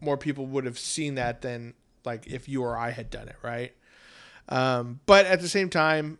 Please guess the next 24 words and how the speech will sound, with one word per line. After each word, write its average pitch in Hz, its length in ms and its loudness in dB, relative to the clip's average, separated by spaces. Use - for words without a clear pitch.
you 151 140 -4
know, 143 160 2
it's 139 180 -2
like, 139 400 0
hey, 160 380 2
if 147 200 -6
she 190 220 -2
wants 190 400 0
to 151 200 -10
post 160 240 2
something 160 280 -4
shitty, 170 340 0
we're, - 180 -6
she's 180 280 -4
just 165 120 -4
showing 156 520 0
how 143 200 2
shitty 143 260 0
of 135 80 0
a 131 80 -4
person 131 380 -6
she 135 360 -4
is. 120 420 -8
Um, 117 480 -8